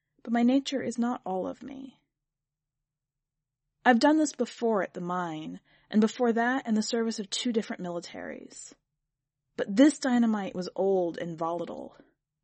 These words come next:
I sweated until I had it safely out of the bag. I placed the blasting caps, peeled off my light gloves, and dropped them there, lit the fuse, and withdrew.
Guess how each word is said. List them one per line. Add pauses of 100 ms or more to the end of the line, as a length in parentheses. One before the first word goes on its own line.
(140)
I
sweated
until
I
had
it
safely
out
of
the
bag. (1160)
I
placed
the
blasting
caps, (280)
peeled
off
my
light
gloves,
and
dropped
them
there, (460)
lit
the
fuse, (220)
and
withdrew.